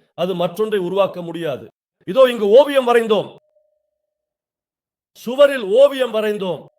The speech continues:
அதன் அருகில் இன்னொரு ஓவியமும் வரைந்தோம். முதல் ஓவியம் இரண்டாவது ஓவியத்தை உருவாக்க முடியாது. மூன்றாவது ஓவியத்தையும் வரைந்தோம், மூன்றாவது, இரண்டாவது, மூன்றாவதையும் உருவாக்க முடியாது.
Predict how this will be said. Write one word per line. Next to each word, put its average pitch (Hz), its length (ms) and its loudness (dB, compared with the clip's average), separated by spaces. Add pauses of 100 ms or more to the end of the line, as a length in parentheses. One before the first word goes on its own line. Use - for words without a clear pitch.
(1600)
அதன் 196 200 -4
அருகில் 254 300 0
இன்னொரு 269 280 -4
ஓவியமும் 240 540 0
வரைந்தோம். 208 540 -4 (200)
முதல் 269 360 0
ஓவியம் 262 460 0
இரண்டாவது 254 460 -2
ஓவியத்தை 233 400 -2
உருவாக்க 226 460 -4
முடியாது. 214 640 -2 (180)
மூன்றாவது 254 480 0
ஓவியத்தையும் 233 520 -2
வரைந்தோம், 214 640 0 (300)
மூன்றாவது, 185 380 -4
இரண்டாவது, 185 360 -4
மூன்றாவதையும் 175 680 -8
உருவாக்க 185 380 -2
முடியாது. 151 480 -6